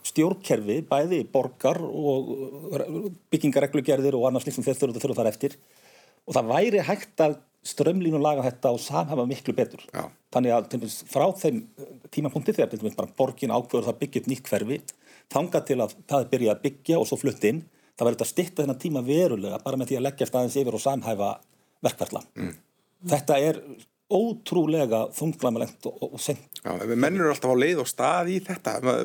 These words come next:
Speaker 2: f-, fyrir
Speaker 1: Ég
Speaker 2: hverjar
Speaker 1: veit það.
Speaker 2: kosningar, þá sagði, "Já, þetta, þetta
Speaker 1: Já.
Speaker 2: er, þetta er efst á stefnuskránni,
Speaker 1: Já.
Speaker 2: einfalda kerfið" og
Speaker 1: Já,
Speaker 2: svoleiðis
Speaker 1: já.
Speaker 2: og
Speaker 1: Ég er ekki að slá um, tala um að slá af gæðum eða
Speaker 2: Nei,
Speaker 1: kröfum.
Speaker 2: nei.
Speaker 1: Heldur bara,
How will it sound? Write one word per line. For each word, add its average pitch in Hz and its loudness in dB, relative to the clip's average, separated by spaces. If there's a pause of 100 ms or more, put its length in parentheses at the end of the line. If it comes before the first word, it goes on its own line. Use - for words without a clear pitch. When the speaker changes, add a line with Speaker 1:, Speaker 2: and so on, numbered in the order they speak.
Speaker 2:
f-, - -10
fyrir 127 2
Speaker 1:
Ég 131 2
Speaker 2:
hverjar 175 4
Speaker 1:
veit 131 2
það. - 0
Speaker 2:
kosningar, 151 0
þá 117 2
sagði, 127 4
"Já, 113 6 (200)
þetta, 131 2
þetta 135 2
Speaker 1:
Já. 135 4
Speaker 2:
er, 135 2 (120)
þetta 185 2
er 143 4
efst 139 0
á 139 0
stefnuskránni, 143 0
Speaker 1:
Já. 104 4
Speaker 2:
einfalda 131 0
kerfið" 151 0
og - 0
Speaker 1:
Já, 120 2
Speaker 2:
svoleiðis 131 2
Speaker 1:
já. 131 2
Speaker 2:
og - -4 (240)
Speaker 1:
Ég 127 4
er 208 4
ekki - -2
að 165 -2
slá 208 4
um, 180 2 (100)
tala 185 0
um 160 -2
að - -6
slá 190 4
af 165 0
gæðum 180 2
eða - 0
Speaker 2:
Nei, 92 0
Speaker 1:
kröfum. 196 0 (100)
Speaker 2:
nei. 92 0
Speaker 1:
Heldur 123 -2
bara, 180 2